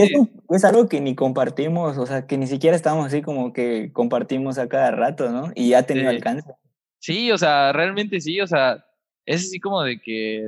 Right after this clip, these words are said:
Speaker 2: mi Insta, así, normal, y tampoco somos como que influencers, ¿no? O sea,
Speaker 1: Ujú.
Speaker 2: creo que Pedro tiene más seguidores que yo, pero yo soy una persona así súper, o sea, no uso mis redes sociales, yo no uso mis redes sociales más que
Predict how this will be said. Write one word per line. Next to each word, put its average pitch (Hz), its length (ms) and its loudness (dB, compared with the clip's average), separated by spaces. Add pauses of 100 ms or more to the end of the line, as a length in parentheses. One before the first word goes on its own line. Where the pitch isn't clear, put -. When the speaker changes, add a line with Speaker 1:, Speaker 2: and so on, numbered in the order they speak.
Speaker 2:
mi 117 340 -6
Insta, 220 440 -2
así, - 560 -10
normal, 120 420 -6
y 123 140 -8
tampoco 147 400 -2
somos 143 600 -8
como 127 240 -10
que 131 100 -10
influencers, 120 840 -8
¿no? 131 200 -10 (380)
O 151 100 -2
sea, 139 120 -2
Speaker 1:
Ujú. 139 40 -12
Speaker 2:
creo 220 140 2
que 214 80 -2
Pedro 156 360 0
tiene 151 220 -4
más 131 200 0
seguidores 117 500 -6
que 107 180 -14
yo, 107 200 -16
pero 156 160 -4
yo 143 160 -2
soy 151 200 -4
una 147 140 -4
persona 123 300 -8
así 120 160 -14
súper, 107 580 -12 (480)
o - 60 -14
sea, 151 140 0
no 185 160 6
uso 220 240 2
mis 170 160 0
redes 156 220 0
sociales, 117 320 -8
yo 151 200 -4
no 170 260 -2
uso 156 260 -8
mis 131 160 -6
redes 120 300 -8
sociales 123 360 -10
más 117 220 -8
que 98 240 -14